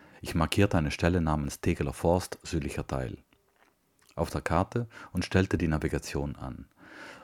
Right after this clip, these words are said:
So fuhren wir durch diesen uns, durch dieses uns total unbekannte und romantisch versteppte Nordberlin. Dann begann der Wald.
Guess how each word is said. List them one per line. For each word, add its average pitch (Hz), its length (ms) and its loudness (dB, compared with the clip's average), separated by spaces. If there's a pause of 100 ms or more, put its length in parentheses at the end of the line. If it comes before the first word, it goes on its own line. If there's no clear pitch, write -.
(140)
So 110 140 0
fuhren 151 300 4
wir 98 60 2
durch 95 140 0
diesen 92 240 0
uns, - 400 -2 (120)
durch 85 160 0
dieses 82 280 0
uns 85 240 0
total - 280 0
unbekannte 78 680 -2
und 69 160 -6
romantisch 76 460 -2
versteppte - 540 -4
Nordberlin. 67 800 -4 (760)
Dann 87 140 4
begann 95 220 8
der 92 120 6
Wald. 92 320 4